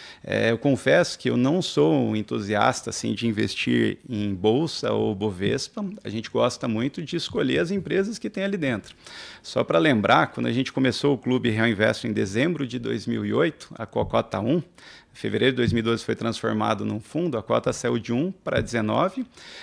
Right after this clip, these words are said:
é, deu mil e oitocentos por cento, e o Ibovespa, no mesmo período, deu duzentos e cinquenta por cento. Então, acho que tem muito valor na gestão ativa de tentar escolher as boas empresas. Então, no nosso portfólio, ah, olhando agora, no,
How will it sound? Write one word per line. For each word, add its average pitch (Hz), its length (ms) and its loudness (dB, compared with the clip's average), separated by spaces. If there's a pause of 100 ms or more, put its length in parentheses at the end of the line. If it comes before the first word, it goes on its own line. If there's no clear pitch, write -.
(100)
é, - 120 -10
deu 104 240 -4
mil 113 400 2
e 131 80 2
oitocentos 113 460 -2
por 107 160 -6
cento, 170 500 -4
e 143 160 -2
o 143 60 4
Ibovespa, 151 640 2
no 165 60 -2
mesmo 156 240 -2
período, 160 320 -2
deu 185 80 -2
duzentos 170 400 -4
e - 40 -10
cinquenta 185 320 -2
por 202 140 -4
cento. 113 280 -6
Então, 127 100 -4
acho 131 120 -4
que - 60 -16
tem 160 120 0
muito 190 500 0
valor 156 380 4
na 151 100 2
gestão 127 440 -2
ativa 175 580 -6
de 160 160 -14
tentar 143 420 -2
escolher 147 400 -4
as 143 100 -4
boas 139 300 -2
empresas. 120 440 -6 (440)
Então, 175 180 2
no 165 140 4
nosso 190 300 4
portfólio, 156 800 4 (120)
ah, 107 580 2
olhando 117 380 4
agora, 113 520 8
no, 107 140 -2